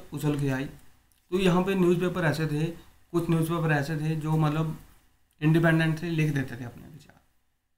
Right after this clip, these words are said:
तो उनके लिए अठारह सौ अठहत्तर में वर्नेकुलर Press Act पास किया गया। तो इसमें यह था कि जो प्रेस था, उसकी स्वतंत्रता को कर्व कर दिया गया।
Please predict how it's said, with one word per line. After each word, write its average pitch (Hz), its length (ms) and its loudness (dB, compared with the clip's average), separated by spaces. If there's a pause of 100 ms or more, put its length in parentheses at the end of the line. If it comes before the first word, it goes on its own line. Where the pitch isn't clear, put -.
(800)
तो 190 40 -4 (120)
उनके 202 240 4
लिए 175 160 4
अठारह 160 360 4
सौ 165 180 0
अठहत्तर 139 360 -6
में 143 140 0
वर्नेकुलर 143 680 -2
Press 131 340 -12 (100)
Act 147 280 -4 (1400)
पास 147 240 2
किया 147 260 0
गया। 127 220 -4 (1500)
तो 214 400 2 (140)
इसमें 185 240 -2
यह 156 180 4
था 175 80 -2
कि 196 420 -8
जो 156 220 -6
प्रेस 185 360 0
था, 170 60 -2
उसकी 170 260 -6
स्वतंत्रता 147 540 -8
को 147 160 -12
कर्व 135 320 0
कर - 160 -10
दिया - 240 -18
गया। - 200 -20